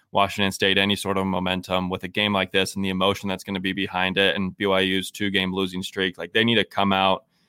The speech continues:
and, and, and do what we talked about earlier in the week, and that's kind of that punch you in the mouth, uh, mentality. And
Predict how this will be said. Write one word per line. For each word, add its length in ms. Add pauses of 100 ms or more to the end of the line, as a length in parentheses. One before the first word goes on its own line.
(260)
and, 180
and, 300
and 300
do 180
what 140
we 100
talked 300
about 180
earlier 300
in 100
the 60
week, 260
and 100
that's 220
kind 180
of 40
that 180
punch 240
you 80
in 80
the 80
mouth, 420 (440)
uh, 280
mentality. 800
And 200